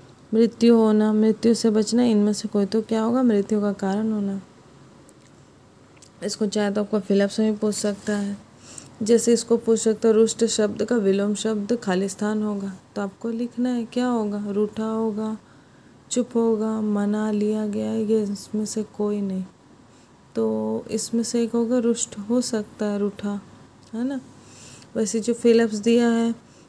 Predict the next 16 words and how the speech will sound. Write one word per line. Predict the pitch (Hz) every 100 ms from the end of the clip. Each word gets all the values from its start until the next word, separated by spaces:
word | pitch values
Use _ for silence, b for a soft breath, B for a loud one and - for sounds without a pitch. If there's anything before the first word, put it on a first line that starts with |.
| -
बहली | 208 226 233 240
खालिस्तान | - 214 220 220 226 226
होकर | 226 214 233
देखता | 208 208 208 - 220
रह | 214 208 202
गया, | 196 190 196 190 - -
तो | 214
क्या | - 233
होकर | 226 233 233 247 233
देख | 220 226 -
के | 247
रह | 240 240 233
गया, | 220 262 285 - - - - - - - - - - - - - - - -
बताओ, | 208 208 220 226 254 - - - - - - - - - - - - - - - - - - - - - - -
तो | 220
क्या | -